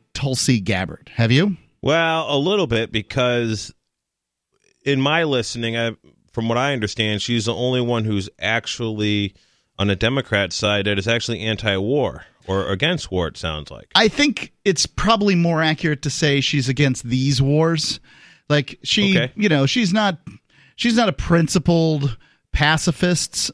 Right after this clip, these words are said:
Speaker 1: or anything like that. She's a vet, and, um, as a vet, I think she has a view on, uh, conflict that is, uh, born out of the fact that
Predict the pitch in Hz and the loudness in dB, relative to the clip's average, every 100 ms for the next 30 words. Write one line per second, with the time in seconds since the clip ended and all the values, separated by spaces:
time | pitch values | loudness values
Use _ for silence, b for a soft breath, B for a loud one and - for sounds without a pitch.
0 | - 151 135 143 151 180 151 143 139 160 | 0 2 4 4 2 2 2 2 2 0
1 | 151 202 180 160 123 135 - - 139 139 | 0 0 0 2 2 2 -2 -2 2 2
2 | 139 131 127 - 135 127 135 160 156 123 | 2 0 0 -2 -2 0 0 2 2 0
3 | 110 123 B B B B - 127 156 135 | 0 -2 B B B B -2 2 2 2
4 | 147 139 135 113 127 123 120 120 104 123 | 2 2 2 2 2 2 2 0 -2 0
5 | 151 151 151 156 131 131 131 131 131 127 | 2 4 2 0 -2 0 2 2 2 0
6 | 131 - 123 120 120 113 110 104 - - | -2 -4 -2 0 0 -2 -4 -12 -16 -2
7 | 139 135 - 151 - - - 127 127 131 | 2 2 0 -2 -4 -10 -2 0 0 -2
8 | 131 127 120 113 B B B B B B | 0 0 0 -2 B B B B B B
9 | B B _ - 170 143 120 135 185 214 | B B _ -10 -8 -8 -2 2 4 2
10 | 202 196 151 165 - 175 190 - 175 | 2 0 0 0 0 0 0 -2 -4